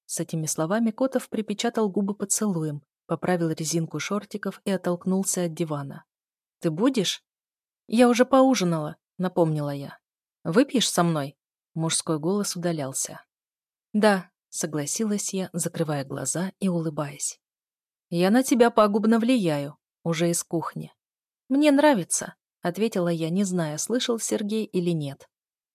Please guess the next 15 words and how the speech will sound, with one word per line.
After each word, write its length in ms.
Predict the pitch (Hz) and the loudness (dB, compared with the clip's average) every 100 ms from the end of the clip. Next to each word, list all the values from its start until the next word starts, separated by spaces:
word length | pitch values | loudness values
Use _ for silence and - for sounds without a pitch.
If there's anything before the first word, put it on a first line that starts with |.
| - | -12
Вскоре 280 | - 277 277 | -2 2 4
он 120 | 226 | 2
принес 360 | 202 214 214 214 | 2 0 0 0
два 180 | 185 208 | 0 0
бокала 380 | 185 180 160 147 | 0 0 -2 -2
вина, 420 | 139 139 160 - - | -6 -8 -8 -10 -4
закуски, 580 | 196 233 202 180 - | -2 0 0 -2 -2
что 180 | 175 - | -6 -6
приготовила 560 | 170 175 180 180 175 175 | -4 -2 -2 -2 0 0
Маргарита, 680 | 175 165 175 170 165 160 - | 0 -2 -2 -4 -8 -12 -10
свой 340 | - 202 240 - | -4 0 0 0
ужин 400 | 170 165 160 160 - | -4 -2 -4 -8 -6
и 100 | 165 | -4
сел 280 | - 208 | -2 -2
рядом. 460 | 220 156 139 147 | -2 -2 -6 -10